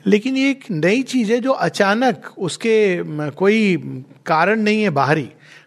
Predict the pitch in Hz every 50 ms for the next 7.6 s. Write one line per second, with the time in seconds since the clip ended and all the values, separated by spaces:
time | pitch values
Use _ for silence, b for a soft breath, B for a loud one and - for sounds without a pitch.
0 | B - 131 156 156 185 233 240 214 240 208 208 220 214 208 226 208 226 226 156
1 | 170 175 180 170 165 156 147 151 170 160 151 - 175 165 - - 180 175 165 165
2 | 151 - 180 170 143 - 160 156 160 160 151 - 165 165 160 - 160 151 135 143
3 | 160 165 165 165 165 160 165 - 196 214 226 240 247 254 214 180 185 190 214 226
4 | 196 214 190 190 220 196 170 156 135 127 120 113 - - - - B B B B
5 | B B B B B B B - - 180 190 202 247 247 - - 240 254 247 254
6 | - 190 190 208 202 208 220 240 208 165 165 170 180 190 185 175 165 156 147 147
7 | 143 123 123 120 - - - - - 131 135